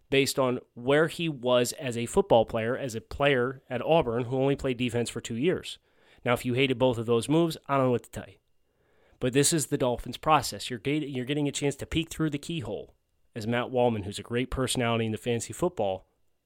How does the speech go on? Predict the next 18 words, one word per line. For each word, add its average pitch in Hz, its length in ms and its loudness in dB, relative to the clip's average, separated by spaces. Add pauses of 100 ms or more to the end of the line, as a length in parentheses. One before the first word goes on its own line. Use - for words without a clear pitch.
(220)
uh, 104 120 -10
community, 127 580 2 (440)
would 120 140 -6
say. 92 200 -6
It's - 140 -14
a 113 40 -6
peek - 300 -6
through 170 200 -6
the 151 80 -12
keyhole 117 520 -8 (500)
to - 80 -18
see 127 160 -6
the 101 80 -10
bigger 131 240 -4
picture 120 320 -6
from 113 200 -8
the 110 120 -6
outside. - 540 -12